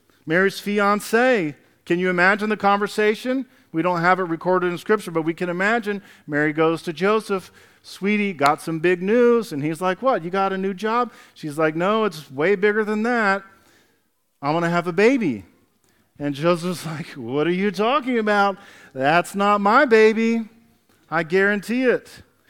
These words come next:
And the story says Joseph was gonna dismiss her quietly, right? He was gonna just divorce her quietly,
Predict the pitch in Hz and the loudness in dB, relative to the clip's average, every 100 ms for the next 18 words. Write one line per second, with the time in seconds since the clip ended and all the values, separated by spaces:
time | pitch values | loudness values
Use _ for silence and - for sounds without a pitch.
0 | - 208 214 196 254 262 247 247 226 - | -4 0 0 0 4 4 4 4 4 4
1 | 214 233 214 196 185 214 180 185 220 196 | 4 4 0 -2 2 2 2 -2 0 0
2 | 226 226 208 - 202 208 143 127 147 226 | 2 -2 -4 -2 2 2 0 0 0 0
3 | - - - 185 160 202 190 175 180 - | -6 -20 -4 -4 -2 -2 -2 -4 -6 -2
4 | 180 160 185 196 - 190 185 - 185 190 | -2 2 2 2 0 -6 -6 -2 0 0
5 | 185 | -2